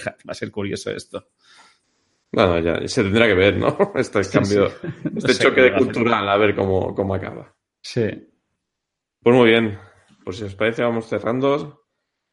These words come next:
Speaker 2: Eh, bueno, ya sabéis, a todos los que nos escucháis, por favor, valorad con cinco estrellas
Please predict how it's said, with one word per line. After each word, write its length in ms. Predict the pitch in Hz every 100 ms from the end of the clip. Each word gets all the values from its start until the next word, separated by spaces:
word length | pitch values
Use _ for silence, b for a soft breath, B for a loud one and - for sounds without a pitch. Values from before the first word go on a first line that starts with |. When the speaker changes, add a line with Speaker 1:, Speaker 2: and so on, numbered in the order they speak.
| -
Speaker 2:
Eh, 600 | 95 95 90 87 87 87
bueno, 340 | 87 95 95 -
ya 180 | 104 107
sabéis, 500 | 107 92 101 107 -
a 60 | 87
todos 140 | 98
los 140 | 101
que 60 | 107
nos 140 | 98
escucháis, 640 | 101 - 110 113 98 110 110
por 160 | -
favor, 440 | 107 101 110 120 135
valorad 460 | 117 95 92 98 98
con 180 | 101
cinco 320 | 101 101 101 101
estrellas 920 | 101 98 98 98 95 98 95 -